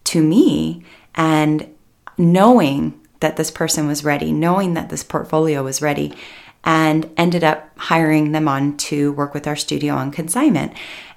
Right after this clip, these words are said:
and already have interest in this person's work, which is amazing, right? Because had there not been the push to take the imperfect action,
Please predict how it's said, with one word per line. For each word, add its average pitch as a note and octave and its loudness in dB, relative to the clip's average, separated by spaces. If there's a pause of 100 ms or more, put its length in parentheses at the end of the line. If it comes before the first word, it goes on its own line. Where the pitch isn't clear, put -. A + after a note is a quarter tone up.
and F3 0 (640)
already F3 6
have C#3+ -2
interest E3+ 0 (220)
in D#3 0
this C#3 -6
person's D#3+ -6
work, B3 -2 (300)
which G#3 0
is G#3+ 2
amazing, G3+ 2
right? D#3+ 0
Because E3+ -2
had E3+ 2 (260)
there D#3+ 0
not E3 4
been E3 2
the D#3 -2
push E3+ 0 (160)
to - -8
take A3+ 0
the E3 0
imperfect D#3 -4
action, E3+ -2